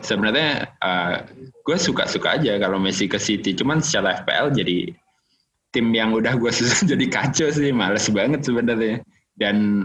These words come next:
eh, mungkin akan sedikit membosankan, kayak, ya udah, semua orang, Messi mungkin ownership-nya tujuh puluh persenan dan dikaptenin mulu, ya, ya udah. Eh,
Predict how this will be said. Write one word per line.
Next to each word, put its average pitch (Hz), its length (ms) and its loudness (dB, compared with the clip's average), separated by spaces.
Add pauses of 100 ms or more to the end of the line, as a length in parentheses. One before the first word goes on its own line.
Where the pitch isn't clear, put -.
eh, 98 80 2
mungkin 110 320 0
akan 123 160 0
sedikit 104 400 -2
membosankan, 104 720 0
kayak, 82 480 -4 (400)
ya 85 160 0
udah, 139 160 0
semua 101 320 2
orang, 131 400 0
Messi 110 320 0
mungkin 131 240 0
ownership-nya 120 640 0
tujuh 117 320 -2
puluh 110 240 -2
persenan 113 560 0
dan 104 160 0
dikaptenin 101 640 0
mulu, 101 320 -2
ya, 120 240 0
ya - 240 -4
udah. 143 480 -4 (640)
Eh, 92 440 -2